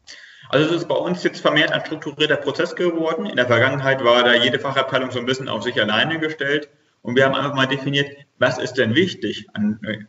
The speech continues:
formellen und informellen Wissen, was ein neuer Kollege hier auch erlernen muss.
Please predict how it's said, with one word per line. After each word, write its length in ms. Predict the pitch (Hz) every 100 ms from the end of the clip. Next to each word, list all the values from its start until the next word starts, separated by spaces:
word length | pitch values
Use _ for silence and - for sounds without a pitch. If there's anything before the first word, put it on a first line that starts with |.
| _
formellen 420 | 110 107 127 135
und 60 | 120
informellen 560 | 147 - 110 104 101
Wissen, 240 | 101 101 117
was 160 | 110
ein 140 | - 104
neuer 220 | 110 117
Kollege 340 | 117 117 120
hier 180 | 113 117
auch 100 | 117
erlernen 420 | 104 127 156 113
muss. 260 | - -